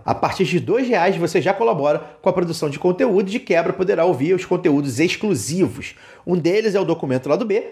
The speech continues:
podcast mensal que passa a ser uma recompensa aos apoiadores e apoiadoras do Lado B pela Aurelo.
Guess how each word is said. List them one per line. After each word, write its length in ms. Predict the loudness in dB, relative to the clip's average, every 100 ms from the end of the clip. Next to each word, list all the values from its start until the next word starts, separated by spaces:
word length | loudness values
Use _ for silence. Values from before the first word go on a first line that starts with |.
| -4
podcast 460 | -4 -2 0 0 0
mensal 320 | -4 0 -2
que 80 | 0
passa 220 | -2 -2
a 40 |
ser 160 | -2 -2
uma 120 | 0
recompensa 760 | 0 0 -2 0 0 0 -4 -8 -14 -2
aos 160 | -2 0
apoiadores 540 | 0 0 2 0 2
e 20 |
apoiadoras 640 | 0 0 0 0 0 0
do 100 | 0
Lado 240 | 0 0 0
B 160 | -2
pela 300 | 0 0 2
Aurelo. 400 | 2 2 2 0